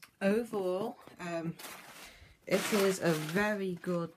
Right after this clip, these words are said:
pod mount for me. So as anyway, guys, please comment, subscribe, and look out for better steady unboxing videos and other videos and stuff like that. So, um, see you in the next video, and please comment, subscribe, and I'll see you in the next video.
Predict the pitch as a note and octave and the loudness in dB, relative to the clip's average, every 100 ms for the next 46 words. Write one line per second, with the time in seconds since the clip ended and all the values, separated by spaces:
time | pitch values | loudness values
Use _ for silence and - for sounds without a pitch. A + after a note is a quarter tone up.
0 | _ - F#3+ F#3+ G3 F#3+ F#3+ - - E3+ | _ -6 -4 -2 -2 -2 -4 -6 -6 -4
1 | E3 E3+ G3 A3+ A#3 - F#3 F3 E3+ D#3+ | -2 -2 -2 -4 -4 -4 -2 0 -2 -4
2 | F3 E3+ E3+ - F#3 G#3 A3 - - F3+ | -8 -6 -6 -4 -4 -4 -8 -10 -4 -4
3 | F3 - F3 - - - - E3 E3+ E3+ | -4 -6 -4 -6 -10 -12 -12 -8 -8 -8
4 | _ - - _ - E3+ G#3 A3 A#3 - | _ -20 -20 _ -8 -4 -4 -4 -6 -4
5 | - D#3 - A3 - A#3 - - G3 A3 | -6 -6 -4 -4 -4 -10 -6 -2 -2 -2
6 | A3 G#3+ - G3 G#3+ - - A3 F#3+ E3+ | -6 -8 -6 -4 -4 -6 -4 -2 0 -2
7 | D3 D3+ D3 D3+ D#3 - _ _ _ _ | -4 -4 -4 -4 -6 -10 _ _ _ _
8 | _ _ - F#3+ F3+ F#3 F#3 F3 E3+ E3 | _ _ -6 -4 0 0 0 -2 -4 -6
9 | F#3 F#3 F3+ - D3+ - - - E3 E3 | -6 -6 -8 -8 -10 -10 -16 -14 -14 -12
10 | - - E3 D#3 D#3 D#3+ - - - F3 | -14 -8 -6 -6 -6 -8 -12 -14 -8 -6
11 | F3 F3+ - - G3+ F#3 F3+ F3+ D3+ E3 | -4 -6 -6 -4 -2 -2 -4 -6 -8 -6
12 | E3+ - E3+ D#3+ - - F#3+ F#3 - D#3 | -6 -6 -8 -8 -14 -10 -6 -6 -6 -10
13 | C#3+ D#3 D#3 D#3 D#3 - - - - | -10 -8 -8 -8 -10 -12 -14 -14 -14